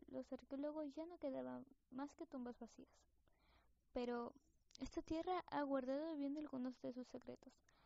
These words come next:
La señora Chao, por ejemplo, nos ha dado información nueva sobre la funa-, función que podía cumplir la mujer dentro de esa sociedad. Sin embargo, aunque hasta ahora existe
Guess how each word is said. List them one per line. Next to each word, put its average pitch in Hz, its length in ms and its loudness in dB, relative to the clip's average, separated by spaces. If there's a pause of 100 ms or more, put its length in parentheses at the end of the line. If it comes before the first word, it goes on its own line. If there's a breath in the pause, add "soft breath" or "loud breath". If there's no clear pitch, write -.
(180 loud breath)
La 247 80 -6
señora 247 400 -2
Chao, 262 340 0 (600)
por 226 140 -2
ejemplo, 233 460 -6 (640 loud breath)
nos 269 200 0
ha 339 80 8
dado 320 200 2
información 285 800 0
nueva 294 400 0
sobre 294 580 2 (360)
la 269 560 0 (200)
funa-, 254 360 0 (240)
función 254 640 0
que 269 120 0
podía 269 380 -2
cumplir 254 340 0
la 254 100 0
mujer 233 420 -4
dentro 247 420 -4
de 240 100 -2
esa 240 340 -12
sociedad. - 420 -8 (800 loud breath)
Sin 233 160 2
embargo, 233 580 2
aunque 254 400 2
hasta - 320 0
ahora 311 460 6
existe 311 480 -2